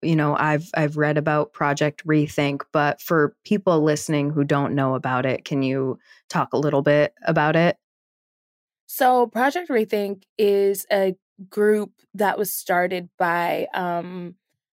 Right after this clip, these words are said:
Speaker 2: marginalized people, people of color, queer people, um, people with different, uh, disabilities.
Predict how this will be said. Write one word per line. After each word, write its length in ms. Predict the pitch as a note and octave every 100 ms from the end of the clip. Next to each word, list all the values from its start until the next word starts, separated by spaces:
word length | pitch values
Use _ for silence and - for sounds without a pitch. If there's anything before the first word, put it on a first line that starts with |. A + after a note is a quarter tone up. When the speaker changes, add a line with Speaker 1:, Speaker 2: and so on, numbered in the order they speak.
| _ _ _ -
Speaker 2:
marginalized 840 | A#3+ D4 D4 D#4 D4 C#4+ C#4 C4+
people, 580 | - C#4 B3 C4 B3+ A#3+
people 340 | A#3 G3+ B3 B3
of 160 | A#3
color, 680 | - - C4+ C4 B3 A#3 A3 -
queer 340 | C#4+ C4 B3+
people, 800 | B3+ A#3+ A#3 A3+ A3+ A3+ A3 -
um, 440 | G3+ G3 F#3+ F#3 F#3
people 260 | A3+ A3
with 160 | G#3+ -
different, 460 | G#3+ A3+ G#3+ G#3+ -
uh, 220 | G#3 G3
disabilities. 1000 | F#3+ G3 G3+ G#3 G3+ G3+ F#3+ F#3+ F#3 -